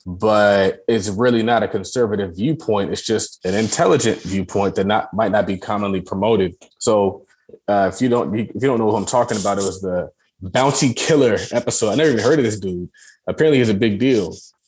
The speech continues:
Yeah, so I never heard of him. You're on mute, I think. But, you know, just out here, I've, I have so much going on, so many, so much going through my head.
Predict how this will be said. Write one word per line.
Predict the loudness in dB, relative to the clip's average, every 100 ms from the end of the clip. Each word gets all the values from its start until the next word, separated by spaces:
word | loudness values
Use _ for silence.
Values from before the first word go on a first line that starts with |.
| -6
Yeah, | 0 0 0
so | -2 -2
I |
never | 0 0
heard | 0 0
of | -2
him. | -4 -8 -4
You're | -2
on | -2 0
mute, | -2
I | -2
think. | -4 -8 -10 -16 _ _ -8
But, | 0 2 2 -4 -16 -18 -18 -20 -20 -20 -20 -20 -6
you | 0 4
know, | 6 4
just | 4 4
out | 4
here, | 4 4 2 0 -10 -20 -2
I've, | 4 4 4
I | 4
have | 2 2
so | 0 2
much | 2 0
going | -2 0
on, | 0 -2
so | -2
many, | -2 -4
so | -4
much | -6 -2
going | -2 0
through | -2
my | 0
head. | 0 0 0